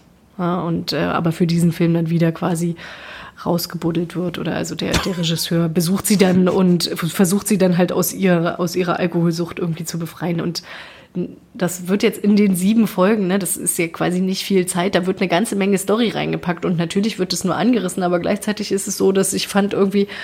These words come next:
auf eine Art und Weise, die, die das wirklich einfach, also nicht platt macht, obwohl es halt irgendwie alles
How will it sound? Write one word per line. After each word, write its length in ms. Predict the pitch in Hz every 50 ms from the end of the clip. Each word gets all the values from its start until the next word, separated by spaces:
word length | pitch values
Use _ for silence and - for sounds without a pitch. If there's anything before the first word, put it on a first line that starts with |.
| - - - - -
auf 200 | - - 180 -
eine 140 | 190 185 -
Art 200 | 165 185 190 -
und 160 | 202 190 -
Weise, 440 | - 185 185 190 202 202 208 208 214 - - - - - - - - _ _ -
die, 380 | 202 208 208 202 - - - - - -
die 100 | - 208
das 220 | 202 208 202 - 185
wirklich 320 | 190 190 - 202 - -
einfach, 560 | - 190 190 - 190 185 - - - - - - _ _ _ _ _ _ _ _ _ _ _ _ _ _ _ _
also 260 | - 190 175 175 180 175 180 - - _ _ - _ _ _ - - _ _ _ _ - - - - _ _ _ _ _ _ - _
nicht 480 | 196 196 196 208 254 302 - - - -
platt 360 | - - 151 156 156 - -
macht, 380 | 156 151 165 - - - - -
obwohl 420 | 170 - - 180 185 202 226 240
es 180 | 233 226 - -
halt 260 | 190 202 208 196 - -
irgendwie 460 | 196 196 202 208 202 - 202 190 -
alles 400 | 156 170 190 196 190 - -